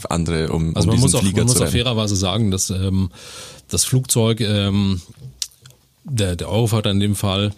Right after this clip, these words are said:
Speaker 2: dass es relativ, ähm, wenige Notfälle gibt,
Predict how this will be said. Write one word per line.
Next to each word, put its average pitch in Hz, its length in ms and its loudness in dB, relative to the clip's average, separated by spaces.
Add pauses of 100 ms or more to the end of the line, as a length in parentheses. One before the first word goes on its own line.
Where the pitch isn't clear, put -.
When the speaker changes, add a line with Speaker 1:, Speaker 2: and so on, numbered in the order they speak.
(640)
Speaker 2:
dass 113 140 -2
es 98 120 0
relativ, 104 760 0
ähm, 95 600 0
wenige 98 680 2
Notfälle 95 500 0
gibt, 104 320 -4